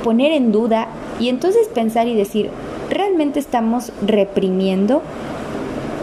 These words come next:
¿Realmente fuimos reprimidos?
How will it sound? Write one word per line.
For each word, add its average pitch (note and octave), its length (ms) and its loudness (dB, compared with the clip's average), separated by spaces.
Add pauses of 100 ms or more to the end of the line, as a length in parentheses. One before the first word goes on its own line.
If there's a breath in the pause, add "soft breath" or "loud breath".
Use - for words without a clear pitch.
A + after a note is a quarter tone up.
(380)
¿Realmente D#4 580 2
fuimos A#3+ 440 -2 (200)
reprimidos? F#3+ 840 0